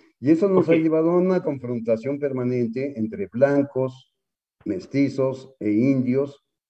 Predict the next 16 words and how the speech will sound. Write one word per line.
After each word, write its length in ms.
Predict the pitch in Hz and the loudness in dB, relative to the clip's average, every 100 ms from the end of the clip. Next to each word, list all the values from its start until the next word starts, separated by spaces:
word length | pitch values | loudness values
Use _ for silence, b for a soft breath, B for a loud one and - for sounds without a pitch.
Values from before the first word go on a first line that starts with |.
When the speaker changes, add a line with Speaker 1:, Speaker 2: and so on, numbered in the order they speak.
| - | -8
Speaker 1:
dentro 400 | 98 107 101 98 | 0 0 0 -4
de 180 | 87 | -6
Chiapas. 480 | - 90 78 82 - _ B B B B - 123 | -6 -8 -6 -10 -10 _ B B B B -20 -4
También 300 | 143 160 214 | 2 4 4
hay 120 | 202 196 | 4 6
mitos 520 | 165 160 156 180 - | 8 8 8 2 0
y 80 | 113 98 | -6 -6
leyendas 600 | 87 98 107 120 135 123 | -8 -2 0 2 2 -2
y 40 | 101 | -4
realidades 880 | 92 98 110 113 117 107 113 - _ _ _ _ _ _ | -4 -2 2 4 4 4 -2 -6 _ _ _ _ _ _
como 560 | - 113 123 131 131 107 | -2 2 4 4 4 0
la 120 | 107 | -2
exterminación 840 | 104 101 104 92 107 101 95 110 110 | -2 -2 -6 -2 0 0 -2 -2 0
de 80 | 110 | 0
los 200 | 110 113 | -2 0
indios. 420 | 156 127 98 | 0 0 -4